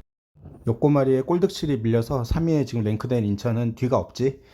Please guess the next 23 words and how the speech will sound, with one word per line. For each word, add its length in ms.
어, 160
이번 240
경기 300
이겨야만 580
십육 280
강 220
진출 240
가능성이 420
크게 520
공격적으로 560
나설 240
수밖에 340
없는 200
상황이다. 380
인천이 440
근데 220
용병 320
포함해서 340
출전 280
불투명한 480
선수들이 400
꽤 120
되었는데 680